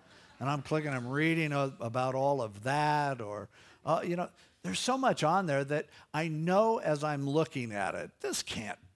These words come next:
bring any, might make a funny sermon illustration. That's the best thing it's gonna do. But mostly, I'm killing time looking at this stuff, reading the newspaper and checking the sports scores. Oh, getting all excited about,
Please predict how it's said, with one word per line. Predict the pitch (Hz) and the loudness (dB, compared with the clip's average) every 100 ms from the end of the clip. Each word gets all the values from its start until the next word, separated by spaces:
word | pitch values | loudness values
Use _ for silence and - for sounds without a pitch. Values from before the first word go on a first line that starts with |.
| _ | _
bring | 143 196 175 | -4 -2 0
any, | 151 135 117 - - | -2 -2 -6 -10 -6
might | 139 147 143 | 0 2 2
make | 143 135 | 0 0
a | |
funny | - 143 135 | -2 -2 -4
sermon | - 123 110 101 | -6 -8 -8 -6
illustration. | 92 98 117 110 139 | -6 -4 -6 -6 -4
That's | 139 | -4
the | 139 | -2
best | 151 156 - | 4 4 4
thing | 160 147 | -2 -4
it's | 135 - | -4 -4
gonna | 127 120 | -4 -4
do. | 110 107 | -4 -4
But | 156 | -4
mostly, | 233 262 - 160 127 - - - | 0 0 0 -2 -4 -8 -20 -14
I'm | - 233 143 - | -8 -6 -6 -8
killing | - 165 160 156 131 | -2 0 0 -4 -4
time | 107 90 64 - - _ _ _ _ 113 | -6 -6 -8 -12 -20 _ _ _ _ -6
looking | 131 - 113 | -6 -6 -10
at | 98 - | -10 -10
this | 98 | -8
stuff, | - - 92 - - - - - - | -8 -8 -10 -10 -14 -20 -20 -20 -10
reading | 143 165 156 147 123 | -4 -2 0 -2 -4
the | 123 | -8
newspaper | 127 123 117 - 127 110 - 107 | -6 -6 -6 -6 -4 -4 -6 -10
and | 104 98 - - | -10 -14 -20 -8
checking | - 170 156 143 | -2 -2 -2 -6
the | 127 | -6
sports | - - - 120 123 - | -8 -8 -4 -4 -4 -10
scores. | - 113 92 117 | -8 -6 -6 0
Oh, | 180 - - - 113 | 0 0 -8 -20 -4
getting | 151 226 | 0 2
all | 165 165 | 2 2
excited | 160 - - 135 143 151 147 | 0 -4 -2 0 0 0 0
about, | 135 127 131 | 0 0 -2